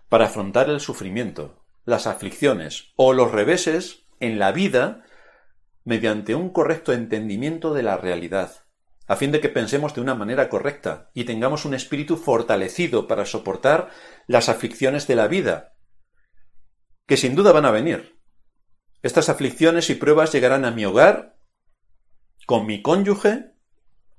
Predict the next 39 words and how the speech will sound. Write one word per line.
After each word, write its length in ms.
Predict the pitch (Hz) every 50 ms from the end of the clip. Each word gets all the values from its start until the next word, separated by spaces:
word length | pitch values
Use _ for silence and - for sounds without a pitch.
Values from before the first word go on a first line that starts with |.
| _
con 220 | - - 113 104 101
mis 200 | 104 98 - -
hijos 360 | 151 147 147 - 185 180 -
o 80 | 135 -
con 180 | - 113 110 110
mis 140 | 107 -
padres, 640 | - - 143 175 185 202 208 208 220 214 - - - _ _ _ _ - - - _ _ - -
con 180 | 127 120 120
mi 140 | 117 117 107
jefe 460 | - - 151 170 165 165 - 180 175
o 180 | 175 170 170 170
con 220 | - 127 113 110
mis 160 | 110 101 -
empleados, 920 | 107 95 95 - 98 98 107 127 156 170 175 180 190 196 214 220 220 - - - - - - _ _
con 180 | - 123 123
el 160 | 123 123 120 120
pastor 540 | - 110 110 - - - 156 175 185 185
o 140 | 180 160 160
con 160 | 143 127 120
las 180 | 113 101 - -
ovejas, 720 | 101 95 117 160 196 196 202 - 202 214 220 214 214 - - - _ _ _ _
con 180 | - 127 123 117
el 80 | 110 107
gobierno 720 | 98 104 110 147 180 190 185 98 101 - - - - -
o 140 | 135 139 139
con 100 | 151 143
los 140 | 135 120 -
ciudadanos. 760 | - 123 127 127 143 180 190 156 107 82 - - - _ _ _ _ -
Pero 180 | 151 147 135
siempre 380 | 131 - 240 240 233 - 156 127
habrá, 300 | 117 123 156 165 165 -
habrá 220 | 131 123 139 165 160
situaciones 760 | - - 131 - 107 95 - - 160 156 147 165 165 -
donde 300 | - 135 127 127 120 117
el 160 | 117 117 113 -
pecado 480 | 123 120 120 - 170 180 185 175 151
hará 160 | 131 143 165
su 200 | 160 - - 151
aparición, 760 | 131 131 - 123 117 120 104 - - 139 135 123 98 78 76